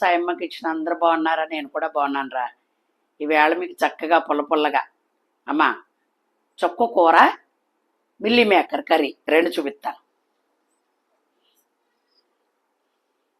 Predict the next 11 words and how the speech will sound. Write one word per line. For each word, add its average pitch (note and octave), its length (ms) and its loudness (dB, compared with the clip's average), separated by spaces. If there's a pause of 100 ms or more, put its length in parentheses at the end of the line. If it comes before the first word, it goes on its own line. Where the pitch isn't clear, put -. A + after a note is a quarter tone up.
(280)
అమ్మా, D3 160 2 (1200)
ఒక E3 140 -12
కట్ట E3 180 -2 (120)
చుక్క F3+ 280 -4
కూర F#3 140 4 (100)
రా, B2+ 80 -2 (1200)
రెండు G3 300 -6
టమాటాలు, D#3+ 480 0 (1040)
వంద F3+ 180 -2 (100)
గ్రాములు F#3 340 2
మిల్లీ F3+ 200 -4